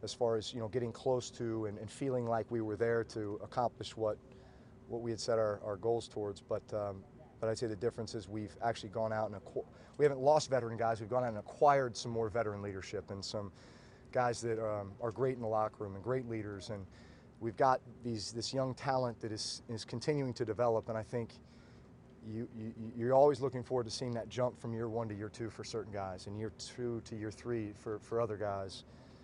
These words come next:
But it is about making sure that you have the cultural foundation,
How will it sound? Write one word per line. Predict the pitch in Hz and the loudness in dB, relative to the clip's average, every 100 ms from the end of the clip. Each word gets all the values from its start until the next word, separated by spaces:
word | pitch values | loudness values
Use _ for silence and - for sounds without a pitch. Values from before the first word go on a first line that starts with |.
| - - - - | -20 -20 -12 -4
But | 110 | 0
it | 120 | 0
is | 127 | 0
about | 117 104 113 110 - - - - | 0 2 2 2 -2 -14 -16 -8
making | 113 113 113 | -6 -4 -6
sure | - | -4
that | 110 - | -6 -6
you | 113 | -6
have | 107 110 92 | -2 -2 -2
the | 101 98 95 95 - | -6 -8 -8 -12 -16
cultural | - 123 123 127 113 104 | -4 -2 -2 -2 -2 -2
foundation, | 113 101 98 104 - 104 98 | -4 -4 -4 -6 -6 -10 -10